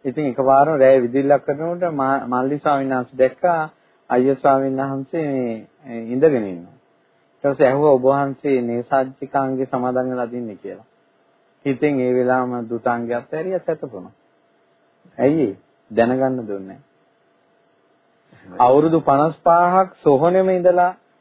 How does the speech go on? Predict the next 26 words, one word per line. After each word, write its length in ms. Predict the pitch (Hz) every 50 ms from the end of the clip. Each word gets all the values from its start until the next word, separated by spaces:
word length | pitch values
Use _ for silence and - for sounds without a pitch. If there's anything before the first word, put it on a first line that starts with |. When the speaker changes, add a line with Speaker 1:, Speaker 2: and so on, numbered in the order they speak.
| _ _ _ _ -
Speaker 1:
සොහොනේ 400 | 139 135 135 160 175 185 185 180
විතරක් 380 | 156 143 - 175 175 175 170 -
හිටපු 280 | - 160 156 156 160
භික්ෂුන් 380 | 151 143 139 - - 165 160 156
වහන්සේ 300 | 156 151 151 143 143 143
නමක් 220 | 139 139 135 135
ඉඳලා 220 | - 139 139 143 143
තියෙනවා. 380 | 139 151 156 165 190 226 262 240 _ _ _ _ _ _ -
පිරිනිවන් 420 | 139 135 135 151 165 170 170 165
පානකල් 400 | 151 160 156 156 156 151 165 165
කවුරුත් 380 | 151 - 131 127 127 120 110 101
දන්නේ 200 | 98 101 95 92
නැහැ. 200 | 95 92 90 - _ _ _ _ _ _ _ _ _ _ _ _ _ _ _ _ _ _ _ -
දෙවිවරු 420 | 127 123 131 139 143 151 151 143 135
තමයි 220 | 143 135 139 139 127
පස්සේ 280 | 131 117 - - 123
කියලා 300 | 113 - 117 117 110 104
තියෙන්නේ. 360 | 92 98 95 95 95 - _ _ _
මේ 200 | - 123 123 123
හාමුදුරුවෝ 560 | 123 120 117 117 117 120 120 123 131 135 127 113
අවුරුදු 260 | 117 123 127 131 127
පනස් 280 | - - 117 123 131 131 _
පහක් 260 | - 151 151 156 139 -
සොහොනේ 300 | - 139 127 131 127 120
හිටියේ 280 | 117 110 - 107 95 101
කියලා. 240 | 101 95 95 -